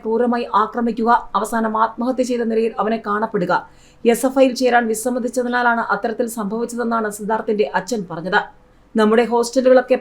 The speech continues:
പാർട്ടി ഗ്രാമങ്ങളായി മാറി. എസ് എഫ് ഐ ഒരു ക്രിമിനൽ സംഘമായി വളർന്നു വരാനുള്ള സാഹചര്യം ഒരുക്കിയത് പിണറായി വിജയനാണ്. എസ് എഫ് ഐയെ ക്രിമിനൽ സംഘമാക്കി വളർത്തി തന്റെ അഴിമതിയും രാഷ്ട്രീയ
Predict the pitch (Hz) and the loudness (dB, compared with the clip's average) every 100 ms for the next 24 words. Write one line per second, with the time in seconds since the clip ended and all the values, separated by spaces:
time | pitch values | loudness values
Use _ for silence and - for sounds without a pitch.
0 | 233 233 - 220 226 226 233 233 190 156 | 4 2 2 2 4 2 0 -2 -2 -2
1 | 160 190 202 - _ _ 214 214 254 240 | -2 -2 -2 -10 _ _ 0 2 2 2
2 | 254 - 226 226 220 254 254 240 208 233 | 2 4 2 2 0 0 0 -2 -2 2
3 | 240 220 - 190 208 240 240 233 233 233 | 2 2 0 0 0 2 0 0 0 0
4 | 226 226 208 226 233 226 214 214 226 214 | 0 0 -4 -4 -2 4 4 4 -2 -2
5 | 208 202 226 233 196 220 180 147 170 - | -2 2 2 2 2 2 0 -2 -4 -6
6 | - - - 220 220 240 247 254 254 220 | -18 -10 2 2 2 0 2 2 2 0
7 | 240 247 240 233 226 226 240 208 214 240 | -2 -4 -4 -2 0 0 0 0 0 -2
8 | 233 208 220 - 202 220 226 247 220 220 | -2 -2 -2 0 2 2 0 0 2 0
9 | 226 - 262 | 0 -2 -2